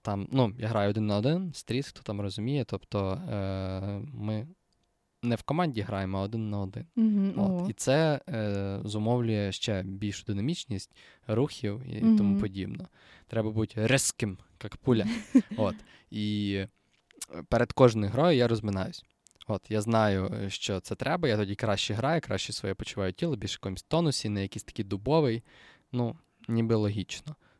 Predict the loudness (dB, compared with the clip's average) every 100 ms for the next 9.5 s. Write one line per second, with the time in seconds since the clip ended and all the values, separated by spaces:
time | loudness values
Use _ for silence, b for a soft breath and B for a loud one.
0 | -2 0 2 0 2 2 2 2 0 B
1 | B B 0 0 -2 b b _ 0 4
2 | 4 2 -2 _ _ _ _ 2 6 6
3 | 6 4 4 4 4 2 0 0 -2 -4
4 | -6 -6 -4 -2 -4 -8 -20 _ -20 _
5 | _ _ -14 -4 0 2 2 0 0 -4
6 | -8 _ _ _ -20 0 4 4 4 4
7 | 2 0 -6 -14 _ _ _ _ _ -2
8 | 0 0 -6 -20 _ _ _ -4 2 4
9 | 4 2 2 4 2